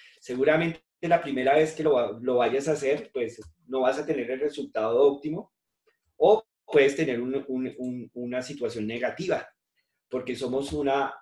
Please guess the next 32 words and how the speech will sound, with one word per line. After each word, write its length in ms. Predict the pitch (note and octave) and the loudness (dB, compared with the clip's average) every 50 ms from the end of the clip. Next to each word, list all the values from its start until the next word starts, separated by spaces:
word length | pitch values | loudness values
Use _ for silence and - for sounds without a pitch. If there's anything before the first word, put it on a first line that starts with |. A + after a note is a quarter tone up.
| _ _ | _ _
organización 1120 | C3 C3 B2+ B2+ B2 B2 B2 B2+ B2 C3 B2+ C3 C3+ C3+ - D#3+ D#3+ D#3+ E3 E3+ - - _ _ _ _ | -2 0 0 0 -2 -4 -4 -6 -6 -6 -8 -10 -10 -10 -6 -4 -2 -2 -4 -6 -10 -16 _ _ _ _
y 160 | A2+ A2 G#2 | -16 -14 -14
somos 340 | - - G#2+ G#2+ A2+ A2+ C3 | -8 -8 -8 -6 -6 -8 -10
un, 220 | B2+ B2 A#2 G#2 _ | -12 -12 -12 -14 _
eh, 160 | B2 A#2+ A2 | -4 -2 -2
eh, 380 | G#2 G2+ G2 G2+ G#2+ G#2 - - _ _ | -2 -2 -4 -8 -8 -8 -8 -10 _ _
en 260 | B2+ A2+ G#2+ A2+ A2 | -14 -12 -10 -10 -8
la 140 | G#2+ A2+ A2+ | -6 -6 -6
organización 840 | G#2+ A2 A#2 - B2+ B2 B2 C#3 C#3+ C#3+ D#3 D#3 D#3 E3 D#3 D3+ D#3+ | -6 -8 -10 -12 -10 -8 -8 -8 -6 -6 -6 -4 -2 -2 -2 -2 -2
de 100 | D#3 D3 | -4 -4
pronto 340 | - - A2 G#2+ - - - | -6 -6 -8 -10 -10 -14 -2
podemos 380 | - C#3+ C3 A#2+ A2+ A#2+ - - | 0 2 2 2 -2 -6 -10 -8
aplicar 560 | B2 - - - - A2 - - A#2+ A#2+ C3 | -6 -6 -6 -8 -12 -14 -8 -6 -4 -2 -2
un 140 | C#3+ C#3+ C#3+ | -2 -2 -2
cambio 320 | - E3 D#3 D#3 D#3 D3 | 0 0 0 0 -2 -4
que, 160 | - D#3+ D#3 | -4 -6 -4
que, 380 | - D3+ C3+ B2+ A#2+ A2 - - | -2 -2 -2 0 -2 -6 -8 -10
que 260 | - B2 A#2 A2 - - | -8 -6 -6 -6 -6 -8
creemos 600 | A2 G#2 G#2 A2 A2 A2 A#2 B2+ D3 C#3+ - - | -8 -4 0 0 0 0 -2 -6 -8 -10 -10 -4
que 160 | - C#3 A#2+ | -2 -2 -2
es 120 | A2+ A2 | -2 0
beneficioso, 1000 | A2+ C#3 C#3+ C#3+ D#3+ D#3+ D#3+ F3 E3+ D#3+ - F#3+ F#3 E3 - - - D3 - - _ _ _ _ _ _ _ _ _ _ _ _ _ _ _ _ _ _ _ _ _ _ | 4 4 4 6 4 0 -2 -6 -10 -12 -4 -2 0 0 0 -2 -6 -8 -8 -10 _ _ _ _ _ _ _ _ _ _ _ _ _ _ _ _ _ _ _ _ _ _
pero 240 | - A3+ G#3+ G#3+ G#3+ | 2 4 6 6 6
realmente, 680 | G3+ F#3 E3 E3 D#3+ D3+ C#3+ C#3+ C#3+ D#3+ D#3+ - - - - - - _ _ _ _ _ _ | 6 4 4 2 2 0 -2 -2 -2 -4 -4 -4 -8 -12 -16 -18 -20 _ _ _ _ _ _
eh, 240 | - A#2 A2+ G#2+ - - | -4 -2 -2 -2 -2 -2
eh, 240 | A#2 A2+ A2+ - | 0 0 0 0
puede 180 | - A#2+ A2 A2 | 0 0 0 0
estar 220 | A2 - C3 B2+ | 0 0 0 0
afectando 600 | B2+ B2+ - C#3 - - G#2 G2 G2+ G#2+ A2 G#2 - - | 0 0 -2 -6 -8 -8 -12 -12 -6 -6 -6 -6 -8 -10
a 200 | G#2+ G#2 G2+ F#2 | -8 -6 -6 -6
otras 340 | F2+ F2+ - G2 F#2 - | -8 -10 -14 -16 -18 -18
personas. 640 | - - - - - D3 D3 - - - _ _ _ | -20 -20 -20 -6 -4 -4 -4 -4 -8 -14 _ _ _